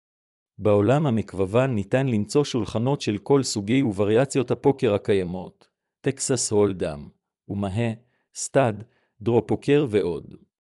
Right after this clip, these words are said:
כמו כן, ישנם שולחנות עם מגוון רחב של גבלות מינימום ומקסימום,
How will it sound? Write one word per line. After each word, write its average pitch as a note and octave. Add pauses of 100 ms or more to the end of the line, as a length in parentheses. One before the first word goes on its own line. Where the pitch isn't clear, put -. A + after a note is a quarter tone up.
(600)
כמו G#2+
כן, G#2+ (480)
ישנם B2+
שולחנות A2+
עם A2
מגוון G#2
רחב B2+
של A2+
גבלות G#2
מינימום A2+
ומקסימום, G2